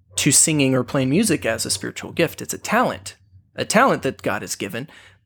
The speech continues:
but not a spiritual gift. And I think that is a very important thing to discern. So, uh, we'll, we'll go through it and we'll talk about it a little bit more. First Corinthians chapter twelve, verse twelve,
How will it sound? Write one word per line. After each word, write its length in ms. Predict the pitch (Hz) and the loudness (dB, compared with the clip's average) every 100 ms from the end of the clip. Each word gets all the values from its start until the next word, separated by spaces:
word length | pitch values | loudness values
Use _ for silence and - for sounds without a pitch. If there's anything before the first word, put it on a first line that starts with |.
| _ | _
but 120 | 135 | -6
not 180 | 127 110 | -4 -6
a 40 | |
spiritual 400 | - - - - - | -6 -8 -12 -14 -2
gift. 420 | 165 - - - - _ _ - | -2 -2 -8 -16 -20 _ _ 0
And 140 | 139 | 4
I 60 | 135 | 4
think 200 | 175 156 | 2 2
that 140 | 147 | 2
is 100 | 135 | 2
a 60 | 139 | 0
very 600 | 123 143 147 151 147 143 | 0 2 4 6 4 2
important 500 | 131 131 - 139 - | -2 -4 -4 -6 -6
thing 200 | - 127 | -8 -8
to 120 | - | -10
discern. 600 | - - - 208 127 69 - _ - - | -10 -6 -2 -2 -2 -8 -18 _ -10 0
So, 160 | 180 113 92 - - | 2 2 -2 -8 -14
uh, 60 | - | -8
we'll, 240 | 165 160 - | 2 2 4
we'll 120 | 165 | 4
go 160 | 160 180 | 4 4
through 180 | - | 4
it 40 | 156 | 2
and 80 | 143 | 2
we'll 100 | 135 | -2
talk 220 | 143 135 | -4 -4
about 220 | 131 123 | -4 -4
it 80 | - | -6
a 40 | |
little 240 | 135 135 - | -8 -10 -10
bit 160 | - | -12
more. 400 | - 123 78 50 - _ _ _ _ | -12 -14 -12 -14 -14 _ _ _ _
First 200 | 220 - | 2 4
Corinthians 360 | 202 165 156 - | 0 2 0 0
chapter 280 | 160 - | -2 -2
twelve, 340 | 147 143 135 147 _ | -2 2 0 -2 _
verse 340 | - 208 247 - | 2 4 4 -2
twelve, 580 | - 196 87 80 160 | -6 -4 -4 -4 -10